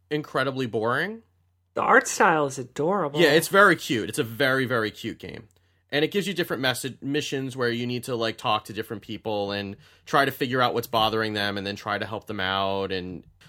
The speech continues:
Speaker 1: there's, like, a, a picture talking language, I think. So that might be, that shouldn't be too expensive. That might be something that they would like. But again, I
Speaker 2: Cool.
Speaker 1: didn't really enjoy the gameplay. I found the gameplay was kinda boring. But they like, they like the story, so.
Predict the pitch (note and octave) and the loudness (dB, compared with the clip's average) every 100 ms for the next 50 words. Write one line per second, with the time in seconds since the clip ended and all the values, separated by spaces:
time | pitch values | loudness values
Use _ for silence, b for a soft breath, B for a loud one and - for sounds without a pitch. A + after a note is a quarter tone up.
0 | - C3+ C#3 C3 A#2+ A2+ A2 A#2+ - C#3+ | -4 0 0 2 2 2 0 -6 -8 -10
1 | - D3+ C3+ B2+ A#2+ - B2 A#2+ C3 A#2+ | -6 -4 -2 -2 -4 -2 -2 -2 -4 -4
2 | B2 A#2+ A#2 A#2+ C3 A#2+ b b b - | -2 -4 -6 -6 -6 -8 b b b -2
3 | E3+ A3 A#3 A3 A3 F3 D#3+ C#3+ - F#3 | 2 4 4 2 2 -2 -2 -2 -2 -4
4 | - - A#3+ F#3 C3+ D3 A2 - A2 A2 | -4 -2 -2 -2 -6 -6 -6 -4 -6 -4
5 | G2+ B2 C#3 C#3+ B2 G#2 G2+ F2+ F2+ F2+ | -4 -2 -4 -6 -8 -8 -8 -8 -6 -8
6 | E2+ E2 - - A#2 B2 A2 B2 E3+ F#3 | -8 -10 -10 -6 -2 -2 0 2 2 2
7 | A#2+ A2+ G2 G2+ G#2 G2 F#2 F#2 F2+ - | 0 -2 -2 -4 -2 -2 -4 -8 -8 -4
8 | G#2 G2+ F#2+ G2 E2+ F2 E2+ F2+ - E2+ | -2 -2 -2 -6 -8 -12 -8 -8 -8 -10
9 | D#2+ E2 - - _ _ _ _ _ G#2 | -8 -8 -10 -12 _ _ _ _ _ -8
10 | - A#2 G#2 G2 - - B2+ C3 - - | -2 0 0 -2 -4 -6 -4 -4 -6 -10
11 | F#2+ C#2+ - - - - - | -8 -8 -10 -16 -16 -14 -16